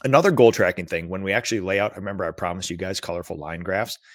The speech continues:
Uh, twenty nineteen was an interesting year. I've done the most human experiments ever in twenty nineteen when I was really trying to get my feet under me as a business owner.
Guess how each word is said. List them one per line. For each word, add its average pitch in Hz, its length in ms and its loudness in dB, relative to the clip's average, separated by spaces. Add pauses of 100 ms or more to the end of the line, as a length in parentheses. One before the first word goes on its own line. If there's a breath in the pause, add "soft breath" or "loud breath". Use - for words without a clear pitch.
(320 loud breath)
Uh, 107 280 2
twenty 190 240 -4
nineteen 170 360 -2
was 120 140 0
an 107 80 -4
interesting 107 400 -6
year. 98 140 -4
I've 87 140 -6
done 104 120 -4
the 95 60 -8
most 120 340 -2
human 120 320 -4
experiments 98 600 -4
ever 95 260 -2
in 80 80 -8
twenty 92 260 -6
nineteen 87 380 -6
when 73 80 -12
I 78 60 -10
was 80 180 -10
really 135 180 0
trying 107 200 0
to 101 40 -4
get 98 140 -4
my 82 60 -10
feet 113 260 -4
under 80 220 -6
me 65 240 -20
as 80 160 -8
a 82 60 -14
business 90 360 -4
owner. 67 260 -10